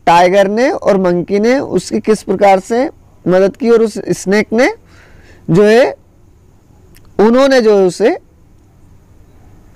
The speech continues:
जेल से भी निकाला, किसने, monkey जो है स्नेक ने उसको जेल से निकाला था।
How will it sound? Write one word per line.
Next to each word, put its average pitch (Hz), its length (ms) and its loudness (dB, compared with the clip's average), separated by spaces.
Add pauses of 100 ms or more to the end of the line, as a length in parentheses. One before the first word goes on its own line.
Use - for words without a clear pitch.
(800)
जेल 214 280 4
से 254 140 0
भी 262 120 -2
निकाला, 254 360 0 (240)
किसने, 247 360 -2
monkey 190 840 0
जो 196 180 2
है 269 240 2 (1040)
स्नेक 254 440 0
ने 254 140 -2
उसको 262 520 -2
जेल 196 360 2
से 226 100 -4
निकाला 143 400 0
था। 104 220 -10